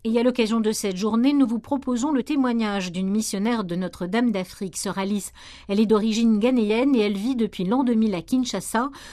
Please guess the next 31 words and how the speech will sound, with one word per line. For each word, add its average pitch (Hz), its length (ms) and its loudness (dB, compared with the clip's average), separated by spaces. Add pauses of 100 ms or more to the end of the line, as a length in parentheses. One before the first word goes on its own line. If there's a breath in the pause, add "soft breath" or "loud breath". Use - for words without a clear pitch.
(120 loud breath)
où 233 100 4
elle 294 100 2
travaille 226 540 -2
à 196 160 -4
l'œuvre 202 380 0
pour 175 160 -4
la 175 120 -2
réunification 247 800 0
des 190 220 0
enfants 220 260 -2
de 226 80 2
la 180 160 0
rue. 160 240 -4 (340 loud breath)
Loin 208 220 2
des 190 140 -2
conflits 220 440 -2
qui - 140 -4
minent 226 380 4
le 170 140 -2
nord-est 180 520 -2
de 165 140 -2
la 165 200 0
R 190 120 -4
D 175 100 -2
C, 247 300 -2 (320 loud breath)
Kinshasa, 277 420 2
la 269 120 2
capitale, 262 580 0
concentre 226 640 0
d'autres 214 400 0
maux. 175 260 2